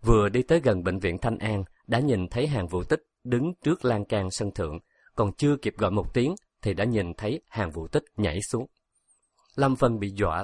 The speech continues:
tới hồn phi phách tán, vận dụng hết cả tiềm lực của bản thân lao tới, nhưng hắn biết đã không còn kịp nữa rồi. Bỗng nhiên, một cổ tinh lực nóng rực xông vào đan điền của Lâm Vân, khiến tốc độ của Lâm Vân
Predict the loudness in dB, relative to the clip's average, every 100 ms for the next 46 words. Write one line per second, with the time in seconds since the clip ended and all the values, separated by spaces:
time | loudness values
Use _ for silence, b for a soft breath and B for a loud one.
0 | -4 -2 2 2 4 0 0 -4 -4 -4
1 | -4 -6 b b b 2 2 2 -2 -4
2 | -6 -4 -4 -2 0 0 -2 -4 -4 -2
3 | -2 -2 -4 -4 -4 -4 0 0 0 -2
4 | -4 _ _ _ _ -4 -2 -2 -6 -12
5 | -8 -6 -2 -2 -2 -6 _ _ _ -10
6 | -10 -8 -6 -4 -4 -8 -8 -10 -8 -8
7 | -6 -6 -8 _ _ _ _ _ _ _
8 | _ _ _ _ _ _ _ b b b
9 | b b -2 0 2 2 0 -2 -8 _
10 | 0 0 2 0 2 2 2 0 -4 -4
11 | -2 0 2 0 -2 -6 -2 0 0 -2
12 | 0 -2 -2 -4 -4 -4 -2 -2 -2 -4
13 | -4 _ _ _ -2 -2 0 -2 0 -2
14 | -2 -2 -2 -4 -2 -2